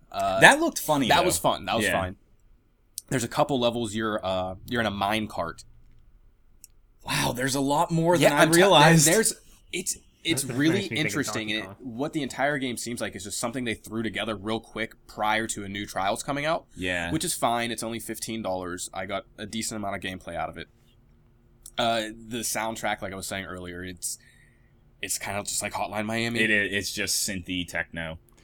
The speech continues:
Speaker 1: Uh, and, like,
Speaker 3: Yeah.
Speaker 1: every world you travel, essentially, in your hub world, you have posters throughout.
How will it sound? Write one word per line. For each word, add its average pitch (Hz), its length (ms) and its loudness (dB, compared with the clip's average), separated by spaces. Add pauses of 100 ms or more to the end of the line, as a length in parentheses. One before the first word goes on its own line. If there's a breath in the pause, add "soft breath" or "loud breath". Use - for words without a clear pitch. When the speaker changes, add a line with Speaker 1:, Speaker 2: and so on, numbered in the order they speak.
(140 soft breath)
Speaker 1:
Uh, 117 140 -2
and, 117 180 -6
like, 117 200 -4
Speaker 3:
Yeah. 143 80 0
Speaker 1:
every 135 240 2
world 104 420 -4
you 98 60 -8
travel, 95 460 -4
essentially, 110 720 -2 (640)
in 131 140 -2
your 120 140 2
hub 123 240 4
world, 113 280 0
you 104 60 -2
have 95 160 -8
posters 104 560 -4
throughout. 98 540 0